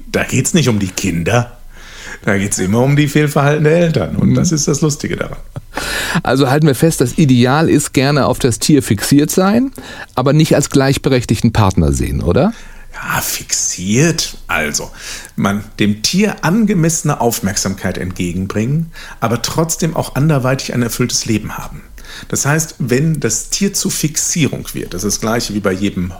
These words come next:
Speaker 1: Hobby, bei jeder Sache. Wenn wir nur eine Lebensalternative haben, die unser Leben erfüllend und, oder unsere Freizeit erfüllend macht,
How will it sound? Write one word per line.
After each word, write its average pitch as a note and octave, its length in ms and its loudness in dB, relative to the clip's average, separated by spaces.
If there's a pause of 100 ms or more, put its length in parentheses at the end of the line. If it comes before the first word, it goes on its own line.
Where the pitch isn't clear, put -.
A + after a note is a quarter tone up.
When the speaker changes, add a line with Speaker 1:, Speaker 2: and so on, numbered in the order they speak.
(180)
Speaker 1:
Hobby, E3+ 240 2
bei - 280 -2
jeder B2 300 0
Sache. F2+ 240 -6
Wenn C3 180 0
wir C3+ 120 2
nur C3+ 260 -2 (380)
eine D#3 280 2
Lebensalternative A2 1300 -2
haben, F#2+ 200 -2
die - 60 -4
unser G2 240 -2
Leben A2+ 340 0
erfüllend D#3+ 480 -2
und, - 280 -4 (360)
oder G#2+ 140 2
unsere G#2 160 -2
Freizeit A#2+ 920 -2
erfüllend A#2 560 0
macht, - 360 -8